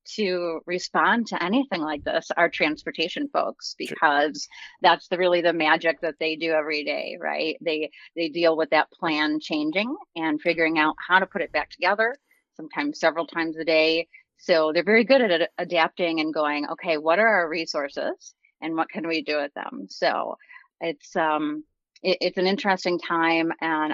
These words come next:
Speaker 1: I've been just honored to be able to talk to a, a lot of transportation professionals and get some ideas and tips and tricks from them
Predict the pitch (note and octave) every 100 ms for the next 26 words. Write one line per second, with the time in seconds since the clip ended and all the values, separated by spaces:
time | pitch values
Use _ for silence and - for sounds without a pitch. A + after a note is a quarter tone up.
0 | E3 E3 E3 E3+ D#3+ D#3+ - D#3+ D#3+ E3
1 | D#3 - D3 D3+ D3+ D3 D3 D3 - D3+
2 | D3 D3 - - - F3+ F#3 - F3 D#3+
3 | D3+ - E3 D#3 F3 F#3 - D#3 - D#3+
4 | D3+ D3+ D3+ D#3 D3 D3+ - D3+ D3+ D#3
5 | - _ _ _ E3 D3+ D3+ D3 D#3 -
6 | E3+ D#3+ D3+ D#3 D3+ D#3 D#3 D3+ D3 D3
7 | - _ _ - G3+ - - D#3 E3+ -
8 | - E3+ D#3+ - - -